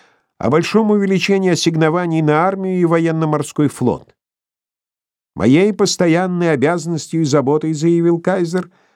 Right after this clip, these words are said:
является поддержание и укрепление оборонной мощи немецкого народа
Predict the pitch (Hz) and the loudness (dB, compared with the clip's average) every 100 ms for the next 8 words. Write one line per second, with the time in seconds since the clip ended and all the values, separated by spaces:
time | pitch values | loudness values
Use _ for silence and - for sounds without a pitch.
0 | _ _ - 104 143 180 185 180 170 - | _ _ -2 2 2 2 0 -2 -2 -2
1 | 147 143 143 104 127 175 180 180 175 170 | -2 0 0 0 0 0 0 2 2 2
2 | 156 139 165 175 160 151 143 165 151 147 | 0 2 0 2 2 2 0 0 -2 -2
3 | 139 147 - 147 139 131 135 - - 113 | 0 0 -2 -4 0 0 0 -4 -4 -2
4 | 107 110 180 196 208 | 0 2 2 0 -2